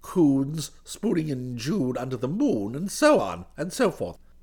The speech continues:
But Gussie handled it in such a sad, crushed way that there was genuine anguish in every line. By the time he reached the refrain, I was nearly in tears.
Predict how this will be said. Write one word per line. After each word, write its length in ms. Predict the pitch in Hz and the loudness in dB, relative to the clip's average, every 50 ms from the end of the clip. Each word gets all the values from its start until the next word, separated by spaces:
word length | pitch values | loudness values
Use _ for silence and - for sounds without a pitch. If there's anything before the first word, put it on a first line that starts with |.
| - - - - - | -20 -20 -20 -6 2
But 340 | - 202 269 311 - - - | 6 8 10 10 8 6 2
Gussie 320 | - 247 269 - - 311 | 0 0 0 2 2 0
handled 440 | - - - 294 302 269 190 127 104 | 0 2 4 4 4 4 2 -2 -4
it 120 | 226 233 - | -4 -4 -6
in 80 | 147 | -8
such 240 | 156 - 226 214 - | -6 -6 -4 -4 -4
a 60 | 254 | -4
sad, 400 | 247 - - 240 233 226 220 220 | -4 -2 0 0 2 0 0 -2
crushed 340 | - - 220 180 180 - - | 0 0 2 2 0 -2 -4
way 380 | 196 226 262 226 123 107 104 104 | -2 2 2 4 4 4 2 0
that 180 | 110 123 135 | -2 -6 -2
there 140 | - 202 202 | 0 0 0
was 120 | 202 208 | 0 -2
genuine 440 | - - 226 226 269 269 262 233 214 | 0 0 0 0 2 2 0 2 2
anguish 480 | 214 240 269 277 226 135 98 95 - 156 | 4 4 4 2 0 -2 -4 -4 -4 -2
in 40 | 156 | -2
every 200 | 175 190 240 233 | 0 0 2 2
line. 560 | 226 247 269 277 254 151 98 90 87 87 87 - - - - - - - - - - - - - - - - - - - - - - - - - | 6 6 8 8 6 6 2 -2 -6 -10 -14 -18 -20 -20 -20 -20 -20 -20 -20 -20 -20 -20 -20 -20 -20 -20 -20 -20 -20 -20 -20 -20 -20 -20 -8 -2
By 80 | - 190 | 0 0
the 80 | 202 196 | 0 2
time 240 | - 240 294 320 | 4 6 6 6
he 80 | 320 294 | 6 4
reached 280 | 247 240 254 220 - 190 | 0 0 -2 -4 -4 -2
the 80 | 170 | -2
refrain, 480 | 151 139 - - - 208 214 151 123 127 | -2 -2 -4 -2 2 2 4 4 2 2
I 60 | 147 | 0
was 160 | 175 226 - | -2 -2 -2
nearly 240 | 254 247 226 247 247 | -2 -2 -2 -2 -2
in 140 | 214 214 208 | -4 -4 -8
tears. 640 | - - - 269 254 185 110 90 82 85 - - | -8 -6 -4 -2 0 0 0 0 -2 -6 -12 -18